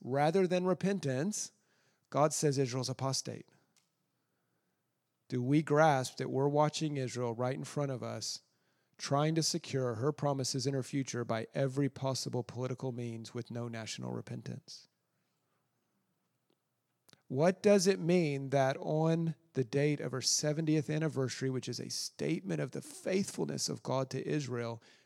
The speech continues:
the only story in the nations was Israel is linking arms in a new way with a superpower? And there was no statement about the glory of God, the faithfulness of God, the repentance of Israel.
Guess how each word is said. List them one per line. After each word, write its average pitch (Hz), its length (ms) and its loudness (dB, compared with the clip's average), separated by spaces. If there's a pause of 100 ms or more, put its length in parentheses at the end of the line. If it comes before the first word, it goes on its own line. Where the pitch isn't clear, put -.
the 135 160 -2
only 180 360 2
story 151 360 2
in 139 80 -4
the 139 80 -4
nations 131 500 -6
was 120 400 -6 (140)
Israel 123 680 -2 (360)
is - 180 -4
linking 135 320 0
arms 123 400 -2
in 120 80 -4
a 113 60 -6
new 127 180 -4
way 123 180 0
with 117 140 -4
a 113 40 -6
superpower? 113 800 -8 (320)
And 127 120 -8
there 135 60 -2
was 127 140 -4
no 135 220 -2
statement 165 480 -4
about 123 240 -8
the - 80 -10
glory 139 400 -4
of 120 140 -10
God, 113 260 -10
the - 80 -16
faithfulness 131 720 -8
of 127 120 -10
God, 107 280 -12
the - 100 -8
repentance 147 540 -8
of 127 120 -8
Israel. 127 440 -8